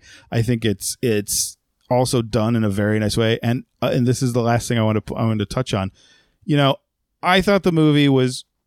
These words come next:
pretty good. I thought it was a good, you know, it was very beautiful in parts. Like, I would probably watch it again. I don't know if I would, but this is a, a movie that now I will not be surprised to hear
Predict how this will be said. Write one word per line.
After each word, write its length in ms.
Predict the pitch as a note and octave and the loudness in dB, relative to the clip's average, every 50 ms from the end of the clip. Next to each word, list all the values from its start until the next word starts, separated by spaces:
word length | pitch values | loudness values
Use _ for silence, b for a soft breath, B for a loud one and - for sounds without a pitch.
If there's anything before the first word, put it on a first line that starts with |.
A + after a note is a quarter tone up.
| _ _ | _ _
pretty 200 | - B3+ B3+ B3 | 0 2 2 4
good. 320 | F#3+ E3+ D#3 D3+ D3+ D3 D3+ | 4 4 4 6 4 2 2
I 120 | - D3 C#3 | 2 2 2
thought 140 | D3+ D3+ D3 | 4 4 4
it 40 | |
was 80 | C#3 B2+ | 4 2
a 40 | C3+ | 2
good, 460 | C3 A2+ A2 C3+ C3+ C#3 C#3 B2+ - _ _ | -2 0 2 2 4 4 2 0 -4 _ _
you 140 | - G3 F#3 | -4 0 0
know, 140 | D3+ B2+ C3+ | 2 4 4
it 40 | |
was 120 | C3+ B2+ A#2 | 2 2 2
very 280 | A#2 B2 C3 C#3 C#3 | 2 2 4 4 2
beautiful 480 | C3 B2 - B2+ B2 B2 B2 A2 A#2+ A#2+ | 0 -2 0 0 2 2 2 0 0 0
in 80 | A#2 A2+ | 0 0
parts. 480 | - - G#2 G2+ G#2 G#2 - - - - | 0 0 0 2 2 0 -2 -4 -4 -2
Like, 360 | A#2+ G2+ F#2+ G2+ G2+ - - _ - | -2 0 0 -2 -4 -6 -12 _ -4
I 100 | F4+ F4+ | 0 0
would 120 | E4+ D4 G3+ | 0 0 0
probably 220 | - F3 C#3+ C3 | 2 2 4 4
watch 240 | B2 A2+ A2 A2 - - | 4 4 2 0 -2 -4
it 40 | |
again. 160 | - A#2 A2+ A2 | -4 -2 0 0
I 40 | |
don't 100 | A#2 A#2+ | 2 2
know 40 | A2+ | 0
if 100 | G#2 - | 0 0
I 20 | A2 | 0
would, 160 | A2 G2+ B B B B B B _ | 0 0 B B B B B B _
but 200 | - G2+ - - _ | 0 0 0 -2 _
this 240 | E3+ G#3+ A#3+ G3+ - | -2 -2 -2 0 0
is 120 | A#3+ A#3+ | 0 2
a, 60 | A#3 G3 F#3 - | 2 2 2 0
a 100 | F#3 E3 | 0 0
movie 360 | E3 E3+ D#3+ D#3+ D3+ D3+ D3 | 2 2 2 2 4 2 2
that 160 | C#3+ C#3+ D3 D3 | 2 0 0 2
now 360 | C3 C3 C3 C3+ C3 C3 - - | 2 4 4 4 2 2 0 0
I 180 | C3+ B2 B2 B2 | 0 0 2 2
will 200 | A#2+ B2 B2+ C3 B2 - - - | 2 2 0 0 -2 -8 -10 -2
not 420 | - C3 B2+ C3 B2 B2 B2+ - | 0 2 2 4 2 2 0 0
be 140 | - B2 A#2 | 0 0 0
surprised 580 | A2 - B2 G#2 - A2+ G#2+ G#2+ G#2+ G2 - - | 0 0 -2 -2 0 0 0 0 0 -2 -2 -2
to 100 | - A2 | -2 -4
hear 520 | F#2+ - A2+ A2 A2 G#2+ G#2 G#2+ G2+ F#2+ | -2 -2 -2 0 0 0 0 0 -2 -2